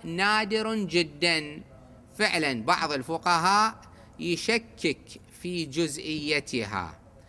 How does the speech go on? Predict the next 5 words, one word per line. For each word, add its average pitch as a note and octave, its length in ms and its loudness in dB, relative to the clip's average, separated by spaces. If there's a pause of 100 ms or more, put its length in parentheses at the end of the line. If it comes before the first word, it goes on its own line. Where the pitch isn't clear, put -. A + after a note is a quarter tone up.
(240)
لكن A#3 840 0 (180)
ما F#3 280 -4
يقول A3 580 -2
مو G3 640 0
واجبة. B2+ 680 0